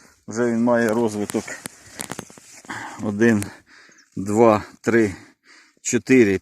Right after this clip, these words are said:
п'ять, шеста пара вже лізе. А от не треба. Бачите, як її покрутило. Вона начебто не конкурент. Ну, щось мені не сподобалося, як він подіяв.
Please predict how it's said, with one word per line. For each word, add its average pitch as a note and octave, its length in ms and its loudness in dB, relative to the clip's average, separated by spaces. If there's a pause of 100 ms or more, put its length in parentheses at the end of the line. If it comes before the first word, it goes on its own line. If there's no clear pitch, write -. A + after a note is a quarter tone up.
п'ять, B2 300 4
шеста B2+ 420 0
пара G2 340 0
вже F2+ 220 -6
лізе. F#2 320 -8 (760)
А C3 100 2
от F3 200 4
не E3+ 120 0
треба. G#2 340 0
Бачите, A#2+ 400 0
як A2+ 160 -2
її B2 100 -2
покрутило. G3 720 -2
Вона F3 720 2
начебто D#3+ 760 0
не E3 160 0
конкурент. F#3+ 1000 2 (920)
Ну, C#3+ 180 -8
щось D#3 300 -6
мені E3 200 -4
не E3 140 0
сподобалося, A2 840 6
як G#2 240 2
він G#2 200 -2
подіяв. G#2 680 2